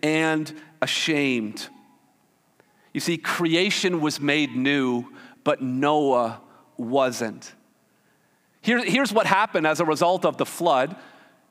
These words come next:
Uh, you got one righteous man who lives, all the unrighteous people die, and creation is made new. And, and th-, this is why the,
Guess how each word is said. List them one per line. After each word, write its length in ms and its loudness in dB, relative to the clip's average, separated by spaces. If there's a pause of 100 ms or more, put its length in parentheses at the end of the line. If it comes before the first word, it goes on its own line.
Uh, 160 0 (140)
you 160 -2
got 160 2
one 400 2
righteous 420 2
man 320 0
who 160 0
lives, 600 -2 (240)
all 320 4
the 100 0
unrighteous 600 2 (260)
people 320 0
die, 580 2 (240)
and 200 0
creation 760 0
is 160 -2
made 320 0
new. 340 0 (1300)
And, 160 2
and 200 0 (220)
th-, 140 0
this 240 2
is 100 0
why 300 2
the, 180 2